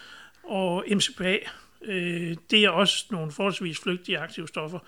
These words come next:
Så Pro Sulfocarb er ikke det eneste, men det, øh, i og med, det bliver brugt så,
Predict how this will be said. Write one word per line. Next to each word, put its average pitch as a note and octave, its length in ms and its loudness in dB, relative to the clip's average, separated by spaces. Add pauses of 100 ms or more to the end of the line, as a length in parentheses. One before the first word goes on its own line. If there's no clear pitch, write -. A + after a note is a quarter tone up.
(260)
Så D#3+ 460 4
Pro A3 140 2
Sulfocarb F#3 560 8
er E3 200 2 (100)
ikke G#3+ 220 0
det A3 200 4
eneste, A#3+ 360 6 (100)
men E3+ 220 -2
det, F3 240 0
øh, - 440 -4 (100)
i A#3+ 100 6
og A3+ 80 8
med, G3+ 140 6
det G3 100 2
bliver F3+ 140 0
brugt - 280 -6
så, D#3 400 -4